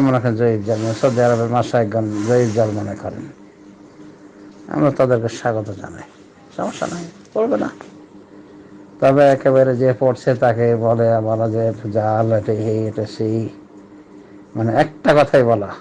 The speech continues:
এবং সেটাকে প্রাধান্য দেওয়া, অন্যটাকে সহ্য না করা, এটা মনে করি বাড়াবাড়ি সামিল। যা হোক, সালাত তাসবিহ বিষয়ে বিস্তৃত আলোচনা করেছে এবং কারা কারা সহিহ, কারা কারা হাসান, কারা কারা জয়ীফ,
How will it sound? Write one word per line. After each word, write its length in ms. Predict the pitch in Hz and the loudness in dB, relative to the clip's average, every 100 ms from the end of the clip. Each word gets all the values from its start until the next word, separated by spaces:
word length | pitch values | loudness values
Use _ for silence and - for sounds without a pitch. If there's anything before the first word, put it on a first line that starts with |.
| - - - - - - - - - - - 104 | -20 -20 -20 -20 -20 -20 -20 -20 -20 -20 -14 -6
এবং 140 | 110 - | -6 -2
সেটাকে 340 | 135 151 151 139 | 0 4 2 2
প্রাধান্য 300 | 123 120 123 113 | 0 2 0 0
দেওয়া, 220 | 110 107 131 135 107 | 0 0 -2 -6 -6
অন্যটাকে 440 | 110 113 107 110 110 - | -2 -2 -2 -2 -2 0
সহ্য 180 | 147 127 113 | 2 2 2
না 60 | 107 | -2
করা, 160 | - 104 185 | -6 -10 -10
এটা 160 | - - - - - - - - 98 104 | -8 -6 -6 -8 -12 -14 -12 -12 -10 -12
মনে 140 | 95 | -12
করি 120 | - 110 | -10 -10
বাড়াবাড়ি 340 | 104 104 - - - | -8 -8 -8 -12 -12
সামিল। 300 | - - - - - - - - - - - - - | -12 -12 -16 -18 -20 -20 -20 -20 -20 -20 -20 -20 -2
যা 80 | 147 | 0
হোক, 100 | 165 156 | 2 2
সালাত 220 | 147 143 | 4 4
তাসবিহ 260 | 147 - 170 143 | 0 -2 0 0
বিষয়ে 200 | 147 139 | 0 -2
বিস্তৃত 260 | 190 180 143 | -2 0 0
আলোচনা 240 | 113 107 101 | 0 -2 -6
করেছে 180 | 95 127 | -6 -4
এবং 100 | 117 - | -4 -4
কারা 160 | 160 - - | -2 -2 0
কারা 160 | 151 151 | 0 2
সহিহ, 220 | 151 151 151 | 2 2 2
কারা 160 | 135 127 | 2 2
কারা 140 | 135 127 117 | 0 -4 -4
হাসান, 360 | 117 - 123 123 | -4 -2 -2 -2
কারা 160 | 110 110 110 | -4 -4 0
কারা 160 | 113 107 107 | 0 0 0
জয়ীফ, 300 | 113 120 | 0 0